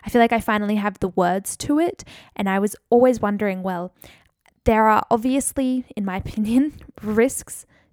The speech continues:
to not being independent. I would much rather be independent and not have to rely on anyone or anything. But I have always known that that's kind of bad and unhealthy to a degree.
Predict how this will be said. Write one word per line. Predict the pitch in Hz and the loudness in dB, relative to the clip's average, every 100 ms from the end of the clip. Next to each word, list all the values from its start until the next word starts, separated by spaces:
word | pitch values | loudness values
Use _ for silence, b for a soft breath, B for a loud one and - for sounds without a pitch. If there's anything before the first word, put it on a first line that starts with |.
| _ | _
to | - 277 262 254 233 | -6 0 0 0 0
not | 226 226 - | 0 0 0
being | 240 240 - | 0 0 2
independent. | 233 247 262 254 349 - | 0 0 -2 -4 -6 -8
I | 214 214 | -2 0
would | 208 | 0
much | 208 - | -2 -2
rather | 220 208 196 | -4 -2 -4
be | 214 208 | -4 -4
independent | 202 220 214 208 254 220 | -4 -4 -4 -2 -2 0
and | 208 | 0
not | 202 - | 0 0
have | 202 - | -8 -4
to | 214 202 - B B B | -2 -2 -4 B B B
rely | 208 196 185 185 202 - | 2 4 2 2 0 0
on | 202 190 190 - _ _ _ - | 0 0 -4 -10 _ _ _ -6
anyone | 196 196 202 208 214 220 208 202 233 | -4 -2 -6 -8 -10 -6 0 2 4
or | 320 - | 2 0
anything. | 185 185 - 190 240 - B B B B _ - | -6 -6 -6 -4 -4 -6 B B B B _ 0
But | 185 - - | 0 -2 -4
I | - 190 185 185 190 - - | -2 0 0 0 -2 -4 -10
have | 196 226 233 - 233 - | -2 -2 -2 -6 -6 6
always | 254 254 233 | 8 10 8
known | 214 202 | 4 0
that | - | -2
that's | 185 - | -8 -8
kind | - 202 | -6 -4
of | 190 | -2
bad | 170 160 202 | -2 -2 -2
and | 202 | -2
unhealthy | 202 202 202 208 233 | -2 0 0 2 0
to | 208 247 240 | 2 8 8
a | |
degree. | 196 - 202 190 | 8 2 0 0